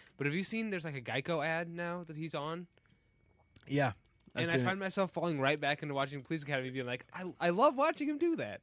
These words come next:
Speaker 2: Yeah, it's, it is a talent. It's
Speaker 1: Yeah.
Speaker 2: like, uh, it just happens to be, it's like,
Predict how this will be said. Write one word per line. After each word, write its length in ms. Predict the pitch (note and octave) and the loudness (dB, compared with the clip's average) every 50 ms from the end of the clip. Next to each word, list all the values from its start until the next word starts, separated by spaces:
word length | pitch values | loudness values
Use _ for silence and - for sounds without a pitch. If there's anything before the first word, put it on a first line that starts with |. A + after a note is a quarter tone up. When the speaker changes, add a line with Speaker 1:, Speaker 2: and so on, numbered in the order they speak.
| _ - | _ 2
Speaker 2:
Yeah, 360 | - F#3 A3 G3 C#3+ A#2 - - - | 6 6 8 8 6 4 0 0 2
it's, 300 | D#3+ E3+ - - - - - - | 2 2 2 0 -2 -2 0 4
it 100 | E3+ F3 | 8 8
is 200 | G#3+ D4+ D#4+ C#4+ | 8 8 6 6
a 120 | G#3 F#3+ D#3+ D3 - _ _ _ _ _ _ - | 4 4 2 0 -10 _ _ _ _ _ _ -8
talent. 520 | - - E3+ G3 A3+ G3+ C#3 A#2 B2+ C3+ - | -2 2 4 4 6 6 4 4 2 0 0
It's 220 | - C#3 C3 - D3 | -2 -2 0 2 4
Speaker 1:
Yeah. 140 | C3 A#2+ | 6 6
Speaker 2:
like, 160 | C#3+ - - C#3+ | 4 4 2 2
uh, 200 | C#3+ C#3 C#3 - | 2 2 2 2
it 80 | - C#3 | 0 0
just 220 | - D3+ C#3 - | 2 2 2 2
happens 360 | D3 C#3 C#3 C3+ C#3+ C#3+ C#3 B2+ | 2 2 2 2 2 0 0 0
to 80 | C#3 | 2
be, 80 | C#3+ C#3 | 2 2
it's 140 | C3+ - C#3+ | 2 2 2
like, 200 | C3 B2+ - | 2 0 0